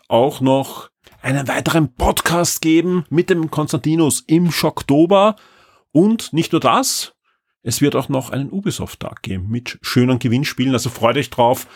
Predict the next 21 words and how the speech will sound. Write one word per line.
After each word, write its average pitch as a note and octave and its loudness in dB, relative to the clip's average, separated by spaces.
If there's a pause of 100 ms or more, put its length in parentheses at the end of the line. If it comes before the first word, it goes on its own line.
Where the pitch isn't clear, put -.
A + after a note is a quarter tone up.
(300)
Und B2 2
auf A#2+ -2
Platz A#2+ 0
neun, A2+ 4 (220)
absolut C3 0
lesenswert, A2 2
unser C#3 4
Hands-on-Preview G2+ 2 (300)
zu A2+ 0
Assassin's G#2 -4
Creed F2+ -8 (140)
Nexus. - -2
Auf E3+ 0
Platz F#3 0
acht, - -2
Paramount D3 0
Plus, - 2 (420)
ein C3+ 2
Streaming-Dienst, F3+ 2
der A2 2
mir, G#3 2